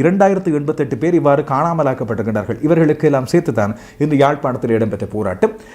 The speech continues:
அந்த போராட்டத்தில் பெருமளவான மக்கள் திரண்டிருந்தார்கள். தங்களது உணர்ச்சிகளை அவர்கள் வெளிப்படுத்தியிருந்தார்கள். தங்களது உறவுகள் இதுவரைக்கும் காணப்படவில்லை, இல்லாவிட்டால் தாங்கள் காணாமலாக்கப்பட்ட அந்த உறவுகளை தேடி தேடி தங்களுக்கு இந்த போராட்டம் அழுத்தப் போய் கொண்டிருக்கிறது என்ற விடயத்தை இங்கே சொல்லும்போது, இந்த போராடுகின்ற தாய்மார் பல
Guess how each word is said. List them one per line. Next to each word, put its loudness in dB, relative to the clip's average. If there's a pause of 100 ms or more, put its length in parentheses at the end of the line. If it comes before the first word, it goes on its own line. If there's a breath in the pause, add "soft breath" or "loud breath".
(160 loud breath)
அந்த 2
போராட்டத்தில் 2
பெருமளவான 0
மக்கள் -2
திரண்டிருந்தார்கள். -4 (420 loud breath)
தங்களது 2
உணர்ச்சிகளை 2
அவர்கள் 0
வெளிப்படுத்தியிருந்தார்கள். -2 (420 soft breath)
தங்களது 2
உறவுகள் 2
இதுவரைக்கும் 0
காணப்படவில்லை, 0 (380)
இல்லாவிட்டால் 0
தாங்கள் -4
காணாமலாக்கப்பட்ட 0
அந்த -2
உறவுகளை 0
தேடி 4 (100)
தேடி 4 (100)
தங்களுக்கு 2
இந்த 0
போராட்டம் 2
அழுத்தப் -2
போய் -2
கொண்டிருக்கிறது 0
என்ற 0
விடயத்தை 0
இங்கே 0
சொல்லும்போது, 2 (360 loud breath)
இந்த 4
போராடுகின்ற 2 (100)
தாய்மார் 2
பல 2